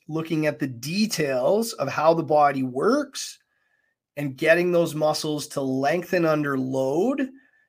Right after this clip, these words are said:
because if they can lengthen under load and you can make them stronger when they're lengthened, you will stay mobile. <clears throat> So that's how I do it. Um,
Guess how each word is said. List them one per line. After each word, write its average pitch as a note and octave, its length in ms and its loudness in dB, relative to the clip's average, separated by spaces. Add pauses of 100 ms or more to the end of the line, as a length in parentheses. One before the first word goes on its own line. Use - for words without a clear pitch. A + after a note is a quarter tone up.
(100)
because C3+ 320 -4
if C3+ 100 -10
they C#3+ 100 -6
can C3 200 -6
lengthen F#3+ 420 -2
under F#3+ 260 6
load D3 680 -2 (500)
and D#3+ 100 -6
you D3 60 -4
can D3+ 160 -4
make D#3+ 160 -2
them C3+ 140 -2
stronger E3+ 720 0
when D3+ 200 2
they're C3 140 0
lengthened, F#3+ 760 0 (220)
you D3+ 200 -8
will D3 140 -2
stay F3+ 540 2
mobile. A#2 520 -4 (540)
<clears throat> - 40 -12 (2750)
So C#3+ 160 -4
that's E3 180 4
how C3+ 100 2
I C#3 220 4
do A3+ 180 6
it. C#4 300 6 (160)
Um, C#3+ 480 0